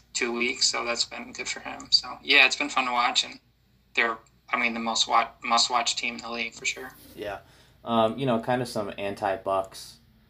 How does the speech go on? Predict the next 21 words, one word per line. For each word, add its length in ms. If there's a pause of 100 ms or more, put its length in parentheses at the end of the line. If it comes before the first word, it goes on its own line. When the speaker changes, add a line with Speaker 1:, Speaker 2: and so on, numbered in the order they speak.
(1080)
Speaker 2:
stuff 440
going 280
on, 240
you 80
know, 160
where, 400
where, 420
you 140
know, 160
they 140
might 180
s-, 200 (120)
struggle 560
a 20
little 240
bit 220
in 80
the 60
regular 300
season, 720
but, 260